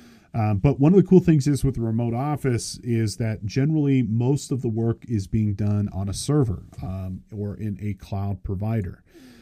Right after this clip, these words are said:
And the work being done on this centralized server or that cloud provider,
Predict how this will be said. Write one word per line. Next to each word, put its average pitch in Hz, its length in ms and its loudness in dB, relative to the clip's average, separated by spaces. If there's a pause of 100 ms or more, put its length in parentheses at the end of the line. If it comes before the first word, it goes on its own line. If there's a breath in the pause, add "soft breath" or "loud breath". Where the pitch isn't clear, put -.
(200 loud breath)
And 107 200 2
the 107 60 0
work 139 220 4
being 143 160 6
done 131 180 2
on 123 100 0
this 117 160 -2
centralized 107 460 -2
server 123 400 2
or 123 240 0
that 127 200 0
cloud 113 320 0
provider, 101 580 -2